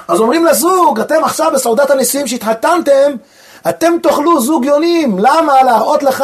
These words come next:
יון ויונה, מביאים זכר ונקבה. להראות להם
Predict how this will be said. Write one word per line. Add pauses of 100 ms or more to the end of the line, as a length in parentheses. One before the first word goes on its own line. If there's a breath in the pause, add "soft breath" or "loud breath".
יון
ויונה,
מביאים
זכר
ונקבה. (560 soft breath)
להראות
להם